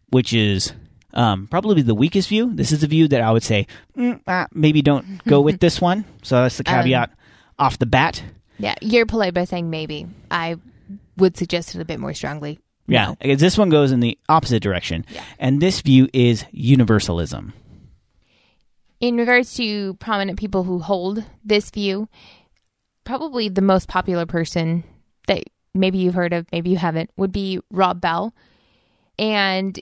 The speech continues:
Speaker 2: really, he, he described this view in a book that he wrote back in two thousand eleven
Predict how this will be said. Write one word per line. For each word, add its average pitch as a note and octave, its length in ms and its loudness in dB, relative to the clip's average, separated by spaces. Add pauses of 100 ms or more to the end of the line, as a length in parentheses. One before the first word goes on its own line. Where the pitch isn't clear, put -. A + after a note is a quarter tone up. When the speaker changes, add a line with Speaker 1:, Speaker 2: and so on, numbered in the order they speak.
(260)
Speaker 2:
really, C#4 340 -2
he, C4 220 -2 (420)
he A#3 200 0
described F#3+ 680 -4
this A#3+ 240 -2
view A3+ 300 0
in G3 160 -2
a F#3 40 0
book F#3+ 240 -2
that F#3 120 -4
he F3+ 140 -4
wrote F3 260 0
back E3 300 -4
in E3+ 200 -2
two G3 140 -4
thousand E3+ 280 -2
eleven D#3+ 380 -2